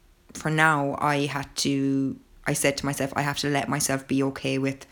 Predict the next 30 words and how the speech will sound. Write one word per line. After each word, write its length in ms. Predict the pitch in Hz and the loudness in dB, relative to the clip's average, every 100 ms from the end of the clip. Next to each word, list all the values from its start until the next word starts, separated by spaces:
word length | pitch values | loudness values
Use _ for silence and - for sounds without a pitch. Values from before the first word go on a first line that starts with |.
| - - - | -20 -16 -2
a 80 | |
little 220 | 175 180 165 | 2 2 0
bit 120 | 151 | 0
of 80 | 156 | 0
mess 440 | 143 - - - - | 0 0 -2 -4 -8
in 80 | 143 | -4
my 120 | 135 | -2
house." 340 | 135 95 - - - - - - - - - | -2 -4 -6 -8 -16 -20 -20 -20 -20 -20 -6
Deliberately 640 | 165 160 160 165 151 - 135 | 2 4 4 4 0 -2 0
so. 260 | - - - _ - | 0 0 -10 _ -8
So 220 | - 143 | 0 2
I'd 200 | 143 143 | 2 2
leave 400 | 151 151 151 147 | 2 2 0 -2
things 800 | - 151 139 143 139 - - - _ _ - | -4 -2 -2 -2 0 0 0 -4 _ _ -2
unwashed 720 | 156 143 131 127 - - - - | 0 2 0 0 0 0 -2 -4
in 140 | 143 | -4
the 60 | 135 | 0
sink 360 | - 127 127 123 | 0 0 -4 -4
overnight, 580 | 131 135 127 127 - - - | -4 -2 -4 -4 -6 -8 -4
or 580 | 143 135 131 131 127 127 - - - - | -2 -2 -2 -2 -4 -8 -20 -20 -10 -4
I'd 180 | 143 | -2
leave 220 | 143 139 - | 0 -4 -2
crap 400 | - 147 - - - _ | -2 -2 -4 -14 -16 _
in 140 | - 143 | -6 0
the 60 | |
sitting 240 | - - 120 | 0 0 -4
room. 160 | - - - - - - - _ _ _ _ _ _ _ _ - - _ _ _ _ - _ _ _ _ - | -6 -10 -20 -20 -20 -20 -20 _ _ _ _ _ _ _ _ -20 -20 _ _ _ _ -20 _ _ _ _ -4
Has 260 | 175 185 185 | 2 4 4
it 120 | 185 | 4
gone 380 | 196 208 220 | 6 8 6